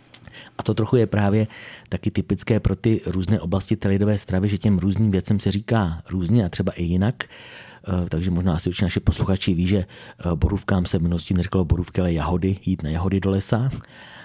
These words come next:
nebo černé jahody, eh, tvarohu, se říkalo sejra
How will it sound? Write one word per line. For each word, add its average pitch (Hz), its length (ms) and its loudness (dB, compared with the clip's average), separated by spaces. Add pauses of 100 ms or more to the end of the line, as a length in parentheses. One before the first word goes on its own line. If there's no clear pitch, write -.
(100)
nebo 82 200 -2
černé 92 380 0
jahody, 104 480 2 (460)
eh, - 40 -18 (1160)
tvarohu, 101 640 0 (380)
se - 140 -4
říkalo 87 280 -2
sejra 95 500 0